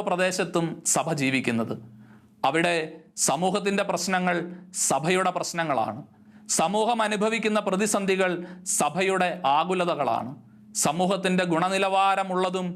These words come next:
ധാർമ്മികതയിൽ അധിഷ്ഠിതവുമായ ജീവിതം സഭയുടെ പ്രവർത്തന ലക്ഷ്യമാണ്. അതേസമയം സഭാ നേതൃത്വത്തിലുള്ള ചിലരിലുണ്ടാകുന്ന ധാർമ്മികമായ അപജയങ്ങളും മറ്റും ഈ ഉത്തരവാദിത്വ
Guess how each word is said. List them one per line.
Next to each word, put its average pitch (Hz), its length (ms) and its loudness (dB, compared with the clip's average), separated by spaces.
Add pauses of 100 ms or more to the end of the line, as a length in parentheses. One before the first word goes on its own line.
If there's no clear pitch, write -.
(480)
ധാർമ്മികതയിൽ 208 800 2
അധിഷ്ഠിതവുമായ 196 720 0 (180)
ജീവിതം 180 380 2 (520)
സഭയുടെ 180 480 2 (100)
പ്രവർത്തന 180 480 0 (160)
ലക്ഷ്യമാണ്. 156 580 -2 (540)
അതേസമയം 170 560 2 (500)
സഭാ 185 280 2 (120)
നേതൃത്വത്തിലുള്ള 185 800 2 (500)
ചിലരിലുണ്ടാകുന്ന 196 1000 2 (140)
ധാർമ്മികമായ 190 720 2 (240)
അപജയങ്ങളും 185 800 0
മറ്റും 165 280 0 (580)
ഈ - 20 4 (140)
ഉത്തരവാദിത്വ 190 680 0